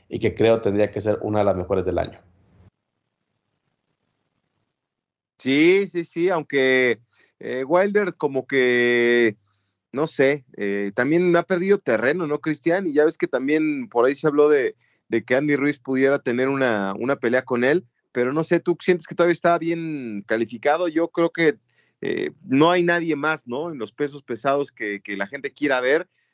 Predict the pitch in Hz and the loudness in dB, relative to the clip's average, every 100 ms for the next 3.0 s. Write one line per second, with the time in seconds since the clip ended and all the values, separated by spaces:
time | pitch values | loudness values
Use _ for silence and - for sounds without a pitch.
0 | - 120 127 131 196 208 135 113 147 - | -10 -4 -4 2 2 2 -2 -2 -2 -2
1 | - 110 104 98 113 131 131 104 104 147 | -4 -4 -2 -2 -2 -2 -2 -6 -4 -4
2 | 185 120 98 - - 101 90 87 85 - | -6 -6 -6 -8 0 2 4 2 0 -6